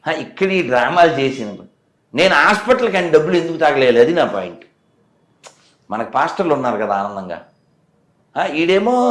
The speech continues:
కలజోడు లేకపోతే బొగడా బైబిల్ చదవలేడా ఏమన్నాను? ఓసారి once more చెప్పండి.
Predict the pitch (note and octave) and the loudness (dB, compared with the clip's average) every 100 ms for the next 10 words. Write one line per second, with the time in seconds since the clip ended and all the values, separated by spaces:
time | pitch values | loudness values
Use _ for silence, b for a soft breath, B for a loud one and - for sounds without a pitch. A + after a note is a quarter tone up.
0 | G#3 D#3+ B2 B B - G3+ A3+ A3+ G#3+ | 2 2 -2 B B 2 6 8 8 8
1 | G3+ G#3 B3 F#3+ F#3 F#3+ F#3 F3 D#3 D3 | 4 4 6 6 6 4 2 2 2 4
2 | D3 C#3 B2+ - - G2 G2+ G2+ G2+ - | 4 4 4 4 2 -2 -2 -4 -8 -10
3 | - _ _ _ _ - A2 G#2 A2+ A2 | -14 _ _ _ _ -10 -6 -4 -2 -2
4 | G#2 G2+ A#2 A2+ G2+ - G#2+ | -4 -8 -10 -8 -8 -10 -16